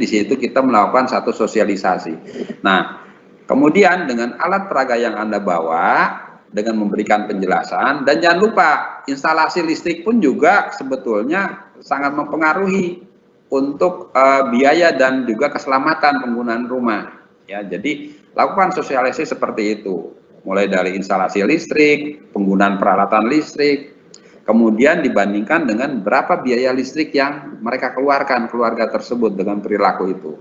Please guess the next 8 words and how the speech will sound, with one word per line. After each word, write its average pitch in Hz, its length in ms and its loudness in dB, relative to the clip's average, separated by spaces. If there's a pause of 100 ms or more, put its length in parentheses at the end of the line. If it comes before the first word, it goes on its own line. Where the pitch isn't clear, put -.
(100)
ya. 90 160 -12 (560)
Nah, 139 320 4
di 139 80 0
situ 151 640 0
akhirnya 139 400 0
nanti 190 320 0
timbul 165 240 2
masalah. 175 800 0